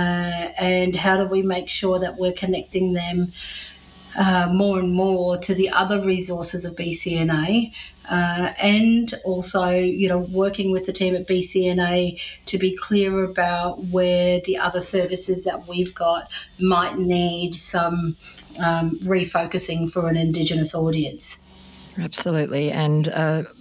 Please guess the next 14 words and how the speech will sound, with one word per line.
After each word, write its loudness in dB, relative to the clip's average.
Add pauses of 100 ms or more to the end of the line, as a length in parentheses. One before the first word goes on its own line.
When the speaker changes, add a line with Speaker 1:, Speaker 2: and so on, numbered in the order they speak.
(320)
Speaker 2:
above 2
all, 2
that, 0
uh, 4
no 4
one 2
has 2
to 0
do 2
it 0
alone. 2
And 0
there 2
are 0